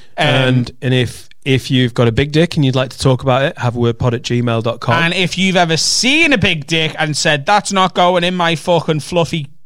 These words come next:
Speaker 1: cave."
Speaker 2: Yeah. And if you've ever seen Adam with five of his mates litter picking in the city
Speaker 1: Six,
Speaker 2: centre,
Speaker 1: six of our mates.
Speaker 2: you've done drugs. And if you've ever weed the bed, let's just sum up properly.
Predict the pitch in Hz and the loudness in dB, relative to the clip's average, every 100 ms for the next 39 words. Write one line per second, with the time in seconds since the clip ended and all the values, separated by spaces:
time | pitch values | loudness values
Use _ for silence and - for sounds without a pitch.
0 | - - 170 156 131 135 - - - 123 | -18 -4 0 0 -2 -8 -18 -20 -2 2
1 | 135 147 - - - 135 156 240 - 320 | 2 0 -18 -20 -10 -2 2 2 4 4
2 | 302 277 - 160 120 - - 226 156 107 | 4 2 2 2 0 -2 -2 0 2 -2
3 | 104 135 123 - 151 160 180 185 190 185 | -2 -2 -2 0 0 2 0 0 -2 0
4 | 175 120 123 - - 147 190 180 160 139 | 2 2 0 -6 -2 0 2 2 0 0
5 | 135 127 127 139 127 - 240 127 139 127 | 0 0 0 -2 -2 2 2 2 2 0
6 | 113 208 120 165 151 135 139 - 151 233 | 0 -2 -2 -4 -4 -6 -8 0 4 4
7 | - 113 113 196 180 - - - - - | 4 0 2 2 2 -4 -8 -14 -10 -10
8 | - - - - - - - - 202 277 | -10 -12 -14 -16 -16 -16 -18 -4 2 2
9 | 339 349 359 349 320 320 302 226 269 226 | 2 0 2 4 4 2 0 2 2 2
10 | 359 370 415 - - 294 311 - 226 247 | -4 -4 -2 0 2 2 2 0 -2 0
11 | 202 143 | 2 2